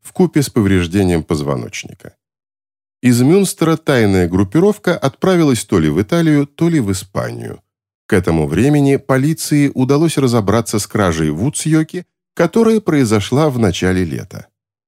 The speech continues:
В ней подозревали оленевода, некоего Уулу Лисманки. Ранкало был с ним знаком. Лисманки украл сотни тысяч долларов у съемочной группы из С Ш А.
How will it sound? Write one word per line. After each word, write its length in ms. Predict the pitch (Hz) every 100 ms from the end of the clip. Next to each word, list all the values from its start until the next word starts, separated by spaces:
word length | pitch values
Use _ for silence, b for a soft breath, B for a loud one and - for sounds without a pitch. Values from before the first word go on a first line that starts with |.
| _ _
В 140 | 101 98
ней 200 | 120 107
подозревали 680 | 107 104 98 104 123 113 110
оленевода, 800 | 117 117 123 131 131 82 71 - -
некоего 720 | 113 104 113 104 95 95 -
Уулу 540 | 127 131 123 117 110 -
Лисманки. 680 | 113 90 65 57 104 - _ _ _ _ _ _ -
Ранкало 540 | 104 117 143 131 120
был 180 | 98 95
с 80 | 95
ним 180 | 104 104
знаком. 520 | 104 95 - 62 - _ _ _ _ -
Лисманки 540 | 113 131 110 95 90
украл 360 | 92 92 113 98
сотни 420 | - 139 123 120
тысяч 440 | 113 113 101 85
долларов 500 | 90 123 120 90 82 -
у 80 |
съемочной 580 | 107 135 147 127 - 107
группы 400 | 98 123 113 117
из 260 | 110 113 104
С 160 | -
Ш 200 | 123 -
А. 220 | 117 53